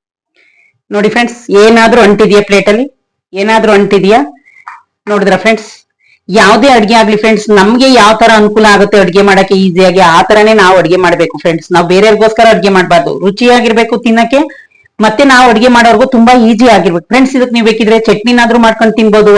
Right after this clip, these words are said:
ಹಂಗೇನಾದ್ರೂ ತಿನ್ಬೋದು ಫ್ರೆಂಡ್ಸ್. ನಾನ್ ನಿಮ್ಗೆ ಒಂದೇ ಒಂದು ಮುರ್ದು ತೋರಿಸ್ತೀನಿ ನೋಡಿ ಫ್ರೆಂಡ್ಸ್. ನೋಡಿ ಫ್ರೆಂಡ್ಸ್, ಏನಾದ್ರೂ ಇದೆಯಾ ಫ್ರೆಂಡ್ಸ್? ಎಷ್ಟು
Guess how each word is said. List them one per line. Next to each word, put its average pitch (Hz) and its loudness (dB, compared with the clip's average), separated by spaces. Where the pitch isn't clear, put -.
ಹಂಗೇನಾದ್ರೂ 226 0
ತಿನ್ಬೋದು 208 2
ಫ್ರೆಂಡ್ಸ್. 269 0
ನಾನ್ 226 0
ನಿಮ್ಗೆ 208 2
ಒಂದೇ 185 0
ಒಂದು 175 -2
ಮುರ್ದು 170 -6
ತೋರಿಸ್ತೀನಿ 180 -2
ನೋಡಿ 156 -4
ಫ್ರೆಂಡ್ಸ್. 247 -8
ನೋಡಿ 180 -6
ಫ್ರೆಂಡ್ಸ್, 214 -8
ಏನಾದ್ರೂ 196 0
ಇದೆಯಾ 180 -2
ಫ್ರೆಂಡ್ಸ್? 247 -8
ಎಷ್ಟು 214 -6